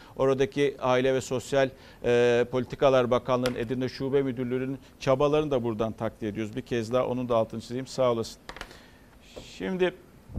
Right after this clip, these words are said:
gelelim. Ateşkesten bahsediyoruz. Bir kez daha söyleyelim.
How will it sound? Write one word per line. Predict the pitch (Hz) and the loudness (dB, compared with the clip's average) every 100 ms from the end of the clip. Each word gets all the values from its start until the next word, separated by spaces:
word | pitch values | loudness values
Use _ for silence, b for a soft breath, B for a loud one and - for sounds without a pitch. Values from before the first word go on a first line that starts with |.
| - | -8
gelelim. | - 185 175 127 - - - - _ - | 0 4 4 2 -4 -10 -12 -20 _ -4
Ateşkesten | 127 135 - 135 - 127 117 107 | -2 -2 -2 -4 -2 -2 -2 -2
bahsediyoruz. | 95 - 92 95 92 - - | -6 -8 -10 -8 -8 -10 -8
Bir | 127 | -6
kez | 131 123 113 | -4 -4 0
daha | 113 | -2
söyleyelim. | 107 117 113 113 131 | -2 -4 -2 -2 -4